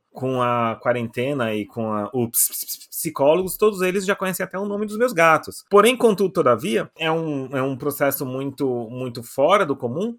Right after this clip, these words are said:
Eu, o Pedro, nem os meus pacientes conhecem. Eles não têm que conhecer. E se existe, e isso em larga escala, não só o Pedro, mas todos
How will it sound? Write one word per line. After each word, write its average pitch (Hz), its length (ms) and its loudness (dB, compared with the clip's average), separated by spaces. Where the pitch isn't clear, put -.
Eu, 160 400 6
o 120 80 -8
Pedro, 135 640 -2
nem 269 180 -6
os 202 120 -6
meus 113 120 -6
pacientes 107 360 -10
conhecem. 95 440 -14
Eles 175 200 -4
não 233 160 -2
têm 196 180 -10
que 208 100 -16
conhecer. - 380 -12
E 165 120 -4
se 214 280 0
existe, 180 800 -2
e 160 160 -6
isso 196 160 -6
em 123 100 -4
larga 135 240 2
escala, 131 320 -2
não 120 100 -4
só 131 140 -2
o 110 60 -2
Pedro, 127 260 -4
mas 104 140 -8
todos 120 280 -6